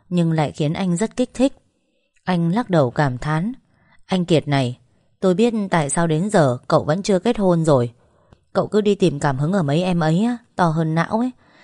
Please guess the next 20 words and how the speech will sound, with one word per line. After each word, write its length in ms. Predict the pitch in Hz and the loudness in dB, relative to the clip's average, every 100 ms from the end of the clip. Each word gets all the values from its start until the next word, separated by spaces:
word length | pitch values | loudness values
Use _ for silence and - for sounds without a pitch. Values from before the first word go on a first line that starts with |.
| _ | _
thì 260 | - 160 139 | -2 0 2
lấy 160 | 143 160 | 2 0
đâu 220 | 196 180 | 0 0
ra 260 | 180 175 | 0 0
rung 200 | 165 180 | 0 0
động 220 | 175 151 139 | 0 0 -2
để 80 | |
kết 200 | 139 208 | -2 -2
hôn 280 | 196 196 175 | 0 -2 -2
chứ?" 220 | 170 247 269 _ _ _ _ _ _ _ _ - | -2 -4 -4 _ _ _ _ _ _ _ _ -6
Cái 80 | 254 | -4
thằng 240 | 180 143 | -2 0
này, 260 | 143 127 - _ _ - | 0 -2 -6 _ _ -10
nói 180 | 220 202 | -6 -4
vậy 160 | 247 | -2
là 100 | 165 | 0
có 120 | 165 165 | 0 0
ý 220 | 185 208 | 2 0
gì 260 | 247 185 | 2 2
chứ? 260 | 151 254 | 2 0